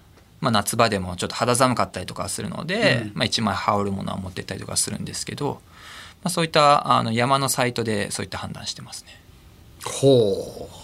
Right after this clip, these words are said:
Speaker 2: う。ワンストロークをやった時に、砂みたいなところいっぱい走ったっておっしゃってたじゃないですか。
Speaker 1: はい。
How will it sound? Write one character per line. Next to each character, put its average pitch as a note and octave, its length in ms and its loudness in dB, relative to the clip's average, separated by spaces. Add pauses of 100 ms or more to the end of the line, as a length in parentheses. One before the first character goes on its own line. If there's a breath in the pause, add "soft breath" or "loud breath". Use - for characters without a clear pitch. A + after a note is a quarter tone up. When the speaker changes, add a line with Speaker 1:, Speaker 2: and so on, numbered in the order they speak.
(1400 loud breath)
Speaker 2:
う。 C#3 40 4
ワ D#3 120 8
ン A3+ 80 8
ス - 100 4
ト B3 80 8
ロ A#3+ 120 8
ー - 40 4
ク - 80 2
を C3+ 60 8
や B2+ 60 6
っ - 20 -6
た B2 100 0
時 A#2 280 -2
に、 A2 300 0 (200)
砂 G3 360 8
み B3+ 120 8
た B3 100 6
い E3+ 60 4
な C#3 80 4
と B2+ 80 -6
こ B2+ 80 0
ろ A2 60 2
い - 20 -6
っ - 20 -6
ぱ C3+ 140 2
い - 20 2
走 C3 240 4
っ - 40 -10
た C3+ 100 4
っ B2 60 0
て B2 60 -4
お A2 40 -2
っ - 20 2
し - 80 4
ゃ C3 60 8
っ - 20 -8
て B2 60 -10
た A#2+ 80 2
じ G#2+ 80 -2
ゃ - 20 -4
な G#2 80 -4
い - 40 0
で B2 80 4
す G2+ 60 -2
か。 F2 60 -6
Speaker 1:
は - 60 -8
い。 - 40 -20